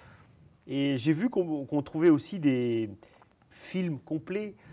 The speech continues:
de tes jeux. J'entends, euh, euh, je sais pas si c'est fait par, euh, ici ou plutôt par des fans, j'imagine, qui assemblent les, les, les samples des différentes cinématiques et qui recomposent un, un, un, un, un film qui peut durer, euh, facilement une heure ou deux heures.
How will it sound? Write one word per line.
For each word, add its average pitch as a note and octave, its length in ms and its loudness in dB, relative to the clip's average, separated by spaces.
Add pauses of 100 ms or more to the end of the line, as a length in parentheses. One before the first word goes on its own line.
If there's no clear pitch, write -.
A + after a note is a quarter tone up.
(140)
de A#2+ 180 -2
tes C#3+ 220 0
jeux. F#3+ 260 -2
J'entends, D3+ 480 0
euh, A#2 600 2
euh, A2+ 280 -2
je A#2 120 -10
sais C3+ 120 -8
pas - 140 -6
si - 160 -12
c'est - 120 -8
fait C#3 220 -4
par, C3 300 -2
euh, G#2+ 800 -2
ici D#3 560 -8
ou D3 80 -6
plutôt C3+ 420 2
par A#2 180 0
des A2+ 120 -2
fans, F3 240 0
j'imagine, B2+ 600 -6
qui D#3 360 -2
assemblent C3+ 640 0
les, A#2 280 0
les, A2 220 0
les A#2 140 -2
samples D#3 440 -2 (400)
des A#2+ 120 -4
différentes C3+ 420 0
cinématiques C#3 540 -4
et D#3 80 2
qui - 120 -6
recomposent E3+ 600 0
un, C3 80 -4
un, A#2+ 320 -6
un, A2 600 -6
un, A#2+ 80 -4
un A#2 60 -4
film G#3+ 260 -8
qui F3 140 -8
peut C3 160 -6
durer, C#3+ 420 0
euh, C#3+ 80 0
facilement A#2+ 440 -8
une C3+ 120 -4
heure C#3 120 -2
ou A#2+ 80 -8
deux A#2+ 180 -4
heures. F3 320 -6